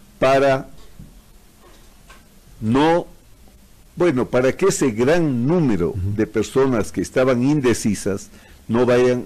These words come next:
Speaker 1: a optar por otra alternativa.
Speaker 2: ¿No fue un error no haber debatido, general Paco Moncayo?
Speaker 1: Puede ser, yo les he preguntado, pero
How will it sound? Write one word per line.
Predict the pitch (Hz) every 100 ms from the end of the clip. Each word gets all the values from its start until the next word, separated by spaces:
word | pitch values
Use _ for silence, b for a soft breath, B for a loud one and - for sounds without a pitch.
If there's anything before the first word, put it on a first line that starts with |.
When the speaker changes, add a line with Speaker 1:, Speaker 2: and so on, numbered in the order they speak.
| -
Speaker 1:
a |
optar | 104 92 - 107 101
por | - 95
otra | 104 104 101
alternativa. | - 107 110 117 147
Speaker 2:
¿No | 190
fue | -
un | 220
error | 160 143 170
no | 151 139 147
haber | 139 151
debatido, | 147 110 - 101 95 107
general | 110 95 98
Paco | - 98
Moncayo? | 98 85 85 80
Speaker 1:
Puede | 226 208 147
ser, | 156 147 151 196 -
yo | 147 156
les | 147 131 117 -
he | 113
preguntado, | 113 113 110 135 131 127
pero | - 123 113 101